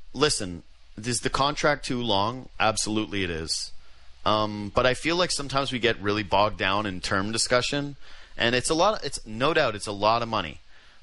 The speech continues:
But as of today, O E L is eight percent of your cap. And if you hit on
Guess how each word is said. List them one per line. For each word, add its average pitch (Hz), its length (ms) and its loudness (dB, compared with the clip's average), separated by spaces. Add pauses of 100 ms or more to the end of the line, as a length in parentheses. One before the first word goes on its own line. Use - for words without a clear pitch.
But 120 360 4 (580)
as 175 220 4
of 190 120 -2
today, 107 600 2
O 139 200 4
E 135 120 2
L 117 360 0
is 107 240 -4
eight 135 260 0
percent 117 340 -2
of 101 80 -2
your 98 140 -4
cap. - 360 -4 (800)
And 135 140 2
if 135 140 -2
you 214 160 0
hit 170 220 2
on 127 520 -2